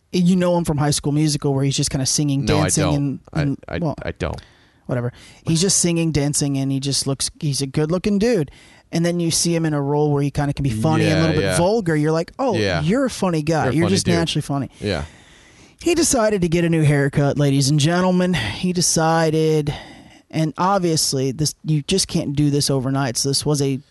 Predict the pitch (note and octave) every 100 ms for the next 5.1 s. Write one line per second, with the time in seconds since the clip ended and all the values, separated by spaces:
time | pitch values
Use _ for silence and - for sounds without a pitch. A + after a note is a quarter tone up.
0 | - D#3 C#3+ D3 D3+ C#3 A#2+ B2+ B2 B2
1 | C#3+ - G2+ F#2+ F#2 A2 - - - F3
2 | G3 E3 D3 D3+ D3 D#3 F#3 F3+ A#3+ C#4
3 | B3+ A3 D3 - - - - - _ _
4 | _ _ _ _ _ B2 A2 - G2+ G#2+